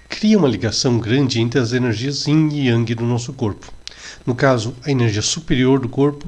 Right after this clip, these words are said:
e a energia inferior do corpo. A energia yang no alto da nossa cabeça, a energia mais yin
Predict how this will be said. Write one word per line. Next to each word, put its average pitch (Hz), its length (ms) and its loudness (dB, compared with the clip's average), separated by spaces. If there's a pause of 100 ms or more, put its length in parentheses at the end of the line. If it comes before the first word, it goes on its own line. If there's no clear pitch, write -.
e 160 80 0
a 156 40 6
energia 127 520 0 (340)
inferior 135 400 0
do 117 120 -4
corpo. 92 360 -6 (380)
A 120 60 -2
energia 117 320 2
yang 113 440 0 (220)
no 110 80 -2
alto 104 220 -4
da 110 60 -2
nossa - 200 -6
cabeça, 165 640 -4
a 147 80 -2
energia 123 340 2
mais 131 320 0
yin 123 140 -2